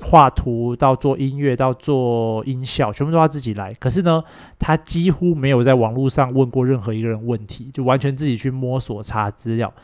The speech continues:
就得以见得他其实是一个非常不喜欢跟很多人有互动的人，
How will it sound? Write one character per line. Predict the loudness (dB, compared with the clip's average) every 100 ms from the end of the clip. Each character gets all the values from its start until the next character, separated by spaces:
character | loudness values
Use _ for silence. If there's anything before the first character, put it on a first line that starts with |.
| -20 _ _
就 | -6
得 | 4 8
以 | 8
见 | 8 6
得 | 6
他 | 2
其 | 0 -2
实 |
是 | -2 -2
一 |
个 | 2 0
非 | 0 2 4
常 | 4 -2
不 | 0 -2
喜 | 0 -2
欢 | 0 -2
跟 | 0 -4
很 | -2 -4
多 | -2 0
人 | 0
有 | -2 -4
互 | 0 0
动 | 0 -4
的 | -6
人， | -12 -12